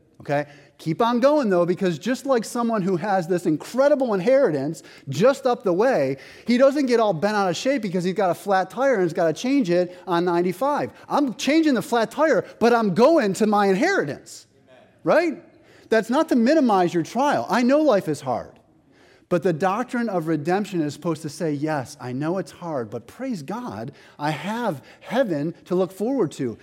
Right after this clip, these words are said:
Speaker 1: The way to paradise has been opened to me, and that's where I will be."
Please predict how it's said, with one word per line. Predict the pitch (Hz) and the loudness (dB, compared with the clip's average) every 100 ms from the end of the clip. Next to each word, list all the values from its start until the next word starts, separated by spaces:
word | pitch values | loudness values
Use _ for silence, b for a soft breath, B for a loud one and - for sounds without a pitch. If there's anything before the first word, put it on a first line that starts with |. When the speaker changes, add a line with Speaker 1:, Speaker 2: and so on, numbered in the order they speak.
| B | B
Speaker 1:
The | 160 | 0
way | 160 214 | 4 4
to | 262 | 4
paradise | 180 226 220 185 170 | 2 2 4 2 0
has | 160 | -2
been | 160 160 | -2 0
opened | 185 156 131 | -2 -4 -8
to | |
me, | 113 113 B - | -8 -8 B -8
and | 135 | -4
that's | 151 170 - | 0 -2 0
where | 165 | 2
I | 139 | 2
will | 131 120 | 0 -2
be." | 123 95 | -6 -8